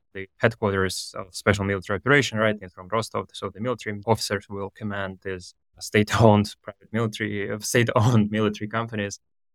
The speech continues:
Uh, still, these enterprises will be formed with people from the regions. They would bond as locals. Another important aspect that the provision, although it's specified it's a federal budget,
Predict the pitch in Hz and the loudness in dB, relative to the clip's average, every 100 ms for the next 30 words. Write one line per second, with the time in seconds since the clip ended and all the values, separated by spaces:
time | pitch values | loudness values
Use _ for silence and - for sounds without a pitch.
0 | _ - - 135 127 110 - _ 113 110 | _ -10 0 4 6 4 -2 _ -4 -2
1 | 101 - - _ _ - 113 113 110 101 | -2 -4 -18 _ _ -4 -2 0 0 0
2 | 98 - 104 104 95 - 107 104 104 98 | -2 -6 -8 -8 -14 -6 -2 -2 -4 -10
3 | 107 101 101 98 98 131 123 117 110 107 | -8 -10 -8 -10 -6 -6 -2 0 0 -2
4 | - - _ 101 101 - 107 107 104 104 | -8 -14 _ -10 -10 -4 2 4 4 0
5 | - _ 104 92 131 120 120 107 104 101 | -8 _ -4 4 6 6 2 2 2 0
6 | - - _ _ _ _ 120 113 113 104 | -4 -12 _ _ _ _ 0 2 4 4
7 | 104 107 104 101 104 95 - 101 104 98 | 2 -2 -6 -4 -4 -4 -8 -8 -8 -8
8 | _ - 98 - 113 110 110 107 98 - | _ -12 -12 -6 -6 -2 -2 -2 -4 -8
9 | _ _ _ _ _ _ 110 110 135 117 | _ _ _ _ _ _ 4 8 6 6
10 | 127 113 - 104 101 - 104 98 101 123 | 0 0 0 -2 -2 -2 -4 -4 -4 0
11 | 120 117 107 110 107 107 104 | 2 2 2 2 2 -2 -2